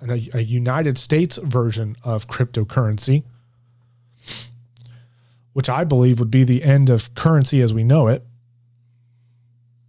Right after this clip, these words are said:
It would be, they would, they would get rid of the dollar and they'd go to this crypto-backed currency, which would be very dangerous because then they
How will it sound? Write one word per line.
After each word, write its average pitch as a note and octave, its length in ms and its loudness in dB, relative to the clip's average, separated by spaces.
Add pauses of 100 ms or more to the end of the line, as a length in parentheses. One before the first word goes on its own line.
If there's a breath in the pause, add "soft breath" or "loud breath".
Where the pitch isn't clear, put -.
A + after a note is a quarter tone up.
(180)
It A#2+ 80 0
would A#2 160 2
be, A#2+ 300 2 (200)
they B2+ 140 4
would, A#2+ 360 0
they A#2+ 140 2
would A2+ 240 2 (540)
get E3 200 0
rid D#3+ 160 2
of D3+ 120 4
the C#3 80 4
dollar B2+ 400 2
and A#2+ 100 0
they'd A#2 160 0
go B2 140 4
to B2 100 0
this A#2 160 0
crypto-backed A2+ 720 -2
currency, B2 520 -2 (920 soft breath)
which - 140 -16
would B2+ 80 0
be C3 80 6
very D#3 240 4
dangerous B2+ 440 2
because A#2+ 340 -2
then B2+ 200 2
they C3 180 2